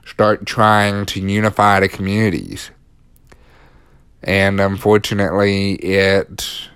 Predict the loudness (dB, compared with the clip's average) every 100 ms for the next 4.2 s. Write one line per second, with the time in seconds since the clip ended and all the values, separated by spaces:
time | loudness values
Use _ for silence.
0 | -20 _ _ _ _ _ -20 -20 _ _
1 | _ _ _ _ _ _ _ _ -20 _
2 | _ _ _ _ _ _ _ _ _ _
3 | _ _ _ -2 0 0 0 2 4 4
4 | 2 0